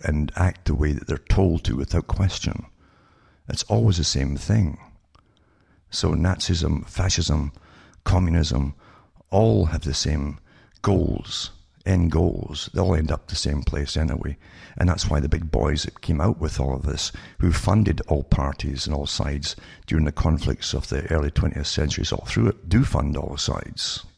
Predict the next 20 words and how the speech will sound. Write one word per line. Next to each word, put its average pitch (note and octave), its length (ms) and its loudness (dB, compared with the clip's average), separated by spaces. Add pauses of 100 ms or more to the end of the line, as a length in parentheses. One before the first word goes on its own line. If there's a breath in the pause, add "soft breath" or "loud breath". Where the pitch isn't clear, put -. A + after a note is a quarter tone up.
(120)
They G2 140 4
know, F#2 420 4 (160)
uh, D2+ 100 -2
that - 200 -2
they F#2 80 0
can F2 120 4
get - 180 -2
their F2 200 4
goals D2 460 0
through. D2 300 -2 (220 loud breath)
It - 40 -20
doesn't - 300 2
matter D#2 280 2
if - 80 -6
it's - 120 -4
done C#2+ 280 -2
through C#2 260 -4
s-, - 260 -6
uh, - 80 -6
someone D2+ 400 -2